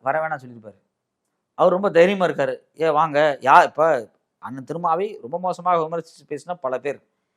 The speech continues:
திருப்பி வி சிக்கு அலுவலகத்துக்கே வந்து மன்னிப்பு கேட்டிருக்காங்க. கூப்பிட்டா, "அப்ப நம்மளை வந்து இவ்வளவு அசிங்கமா அந்த அம்மா பேசியிருக்கு,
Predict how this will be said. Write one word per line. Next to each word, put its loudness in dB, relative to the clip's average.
திருப்பி -4
வி -6
சிக்கு -8
அலுவலகத்துக்கே 2
வந்து -2
மன்னிப்பு -8
கேட்டிருக்காங்க. -12
கூப்பிட்டா, 4
"அப்ப 4
நம்மளை -4
வந்து 0
இவ்வளவு 0
அசிங்கமா -12
அந்த -6
அம்மா -4
பேசியிருக்கு, -12